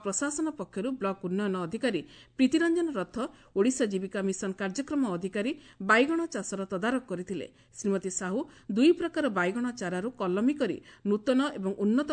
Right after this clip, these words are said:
ପ୍ରଣାଳୀରେ ଚାଷ କରିଛନ୍ତି। ମହିଳା ଚାଷୀଙ୍କ ସଫଳତା ଦେଖି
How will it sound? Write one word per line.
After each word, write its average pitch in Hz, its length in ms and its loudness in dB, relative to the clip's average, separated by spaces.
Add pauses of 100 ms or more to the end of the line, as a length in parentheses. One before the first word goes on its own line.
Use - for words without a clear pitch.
ପ୍ରଣାଳୀରେ 214 480 0
ଚାଷ 180 240 -6
କରିଛନ୍ତି। 185 540 -6 (640)
ମହିଳା 320 340 6
ଚାଷୀଙ୍କ 226 400 -2
ସଫଳତା 226 480 -4
ଦେଖି 254 280 -6